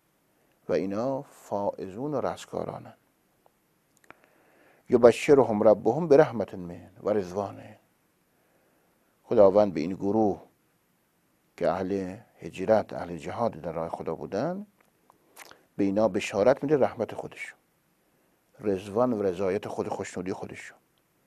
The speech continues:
«و جنات لهم فیها نعیم مقیم.» و بهشت‌هایی برای اینا که درش نعیم مقیمه، یعنی نعمت‌های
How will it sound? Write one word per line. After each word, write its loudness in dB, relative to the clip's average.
«و 4
جنات 2
لهم 2
فیها -2
نعیم -4
مقیم.» -18
و 2
بهشت‌هایی 0
برای 4
اینا -2
که -20
درش -2
نعیم 0
مقیمه، -6
یعنی -10
نعمت‌های -2